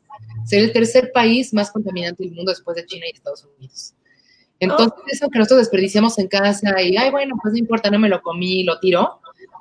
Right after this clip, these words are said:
Speaker 1: eh, que en un evento creo que lo vemos, o sea, es, es muy claro, "Uf, estoy tirando muchos kilos de comida". Entonces aparece poco, pero en realidad, colectivamente, es un montón. Entonces,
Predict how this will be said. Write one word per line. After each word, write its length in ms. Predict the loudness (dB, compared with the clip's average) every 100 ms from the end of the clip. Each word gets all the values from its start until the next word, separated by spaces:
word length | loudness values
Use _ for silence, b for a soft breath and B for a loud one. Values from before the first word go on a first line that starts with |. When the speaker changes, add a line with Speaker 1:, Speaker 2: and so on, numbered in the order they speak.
| -20 _ _
Speaker 1:
eh, 200 | 2 2
que 80 | 6
en 60 | 6
un 80 | 8
evento 280 | 6 4
creo 140 | 2 4
que 80 | 4
lo 100 | 4
vemos, 380 | 4 2 0 -6 -20 _ _ _ _ _ -10
o 60 |
sea, 120 | -4
es, 80 | -2
es 160 | 0 0
muy 200 | 2 2
claro, 300 | 4 4 4
"Uf, 200 | 2 0 -2 _ _
estoy 280 | -12 -6 -4
tirando 540 | 0 0 2 2 2
muchos 400 | -2 -8 -8 -10
kilos 280 | -8 -4 -4
de 100 | -4
comida". 440 | -8 -6 -2 -2 -4 -12 B B
Entonces 340 | -4 0 2 2
aparece 340 | 2 2 0
poco, 300 | 0 2 2
pero 120 | 2
en 60 | 0
realidad, 540 | -4 -2 0 2 0 -2 _ _ _ _ -4
colectivamente, 840 | -2 0 2 4 4 0 0 -2
es 100 | -2
un 100 | -6
montón. 340 | -10 -12 -16 -18
Entonces, 560 | -14 -10 -2 0 -2